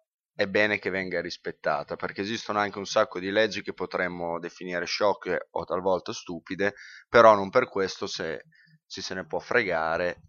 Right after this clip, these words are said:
e passare oltre. Premesso questo, che è, è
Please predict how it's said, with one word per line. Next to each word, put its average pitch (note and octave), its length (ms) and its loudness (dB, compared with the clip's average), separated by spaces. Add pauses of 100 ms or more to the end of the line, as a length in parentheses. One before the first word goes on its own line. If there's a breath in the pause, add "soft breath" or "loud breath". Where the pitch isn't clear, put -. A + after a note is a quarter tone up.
e - 100 -10
passare E2+ 460 -2
oltre. D#2 540 -4 (360 soft breath)
Premesso B2+ 460 -2
questo, F#2 460 -2
che F2 320 -6 (280)
è, F#2 160 0 (220)
è A2 180 8